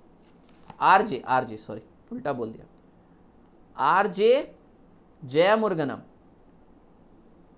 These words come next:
आरजे जयमुरुगन किसके हैं साहब? मैंने आपको बताया था, मैंने आपको बताया था नाइनटीन फ़ोर्टी टू के अंदर गोकुलधाम सोसाइटी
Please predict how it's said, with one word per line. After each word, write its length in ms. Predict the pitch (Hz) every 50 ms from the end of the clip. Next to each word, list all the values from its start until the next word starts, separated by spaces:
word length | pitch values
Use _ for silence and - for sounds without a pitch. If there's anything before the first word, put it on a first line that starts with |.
| _ _ - - - - _ _ _ _ _ - - _ _ _ _ _ _ _ _ - - - - _ _ _ _ - - _ -
आरजे 420 | - 151 175 190 208 202 220 254 247
जयमुरुगन 540 | 208 233 240 247 240 240 240 233 247 247 247
किसके 300 | 247 240 233 - 254 254
हैं 120 | 240 247 240
साहब? 340 | 247 247 262 269 - - - - - _ _ _ _ _ -
मैंने 180 | 127 143 165 185
आपको 220 | 190 190 - 214
बताया 360 | 185 196 190 196 214 214 208
था, 180 | 208 214 208 208 208 - - _ _ - - - - _ -
मैंने 160 | 135 156 175
आपको 180 | 180 180 - 196
बताया 220 | 190 190 202 202
था 100 | 202 214
नाइनटीन 400 | 202 185 160 165 170 175 214 208 190
फ़ोर्टी 280 | - 202 196 202 208 196
टू 180 | 202 208 208 190
के 120 | 202 214
अंदर 400 | 208 202 202 196 202 202 202 196 - - - - - _ - - - - - - - -
गोकुलधाम 520 | 139 165 170 170 208 208 202 214 208 208
सोसाइटी 600 | 208 202 196 196 202 196 196 196 208 208 202 202